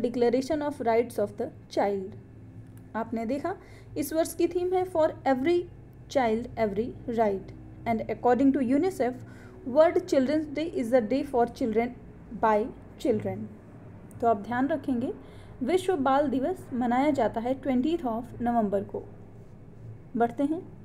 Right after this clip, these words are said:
नेक्स्ट क्वेश्चन की ओर। Which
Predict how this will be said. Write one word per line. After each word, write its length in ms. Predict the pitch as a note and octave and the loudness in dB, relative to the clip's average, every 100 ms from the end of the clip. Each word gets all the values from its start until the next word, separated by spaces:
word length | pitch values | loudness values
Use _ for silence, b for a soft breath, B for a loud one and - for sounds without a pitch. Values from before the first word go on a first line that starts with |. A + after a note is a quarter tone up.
| - | -10
नेक्स्ट 280 | A3+ - - | -8 -8 -6
क्वेश्चन 320 | B3+ B3+ C#4+ | -6 -2 0
की 200 | C4+ C#4+ | 0 0
ओर। 240 | D4+ G#4 - - - - - - - - - - - - - - - - - - - - - - - - - - - - - - - - - - | -4 -6 -8 -18 -20 -20 -18 -18 -18 -18 -20 -20 -20 -20 -20 -20 -20 -20 -18 -18 -18 -18 -18 -18 -20 -20 -20 -20 -20 -20 -20 -20 -20 -18 -16 -2
Which 220 | C#4+ F#4 | 4 4